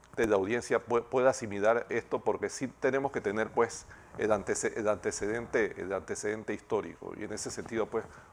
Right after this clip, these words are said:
forzosamente tenemos que detenernos, pues, a hacer algunas explicaciones didácticas. Para la humanidad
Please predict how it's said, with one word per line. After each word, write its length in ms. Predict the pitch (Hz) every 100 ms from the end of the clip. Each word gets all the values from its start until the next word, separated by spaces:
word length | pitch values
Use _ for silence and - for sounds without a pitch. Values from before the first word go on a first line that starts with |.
| -
forzosamente 640 | 113 117 131 135 120 131
tenemos 320 | 110 104 120
que 260 | - 101 87 - - - -
detenernos, 600 | 117 117 104 117 120 131
pues, 160 | 127
a 60 | 120
hacer 200 | 98 113
algunas 360 | 123 107 123 107
explicaciones 720 | - 104 101 98 117 117 110
didácticas. 760 | 95 101 - - - - - - - - - - - - - - - - - - - - -
Para 240 | - 127 127
la 80 |
humanidad 680 | 127 123 123 127 160 - -